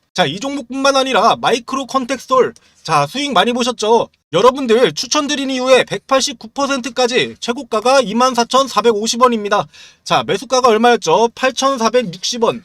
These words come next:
팔천사백육십 원이었죠. 이때 매수하시라고 제가 여러분들에게 문자 발송해드렸습니다. 사월 칠 일이었죠.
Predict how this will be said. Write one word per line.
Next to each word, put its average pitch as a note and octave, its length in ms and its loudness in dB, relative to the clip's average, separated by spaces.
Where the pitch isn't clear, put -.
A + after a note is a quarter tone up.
팔천사백육십 G#3 840 -2
원이었죠. G#3 580 0
이때 B3 420 -2
매수하시라고 A#3 840 2
제가 F#3 320 -2
여러분들에게 G3+ 680 -2
문자 G#3+ 440 -2
발송해드렸습니다. G3 1120 -4
사월 G3 320 -2
칠 B3+ 200 -8
일이었죠. A3 500 -2